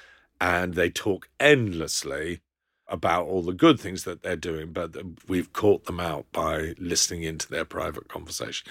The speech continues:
It's a very fun little film. It only takes, you know, one minute, forty seconds.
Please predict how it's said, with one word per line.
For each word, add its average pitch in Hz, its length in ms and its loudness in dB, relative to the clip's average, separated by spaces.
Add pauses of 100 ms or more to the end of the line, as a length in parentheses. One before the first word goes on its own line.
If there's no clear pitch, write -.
(120)
It's - 160 -4
a 98 40 -8
very 101 380 6
fun 87 280 2
little 80 160 -4
film. 82 220 -2
It 80 40 -4
only 95 180 -2
takes, 85 480 -2 (600)
you 82 100 -4
know, 80 140 -4
one 78 480 -6
minute, 80 200 -6
forty 80 420 -4
seconds. 76 680 -6